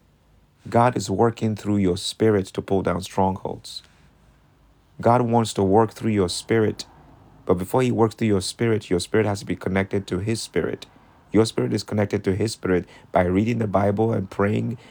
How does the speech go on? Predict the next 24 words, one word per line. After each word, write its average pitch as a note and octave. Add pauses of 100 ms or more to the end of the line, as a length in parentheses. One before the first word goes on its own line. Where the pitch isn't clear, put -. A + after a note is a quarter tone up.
(120)
and F#2
evangelizing. G2 (1500)
Why A2+
is A#2+
it -
that A2
the F#2+ (200)
satanic A2
elites G2+
are F#2
afraid G#2
of G2+
prophets - (580)
and E2+
prophetesses? - (480)
Because F#2+
we A2+
are A2+
going G#2+
to -
be F2+
exposing A2
their, F2+ (360)
their F#2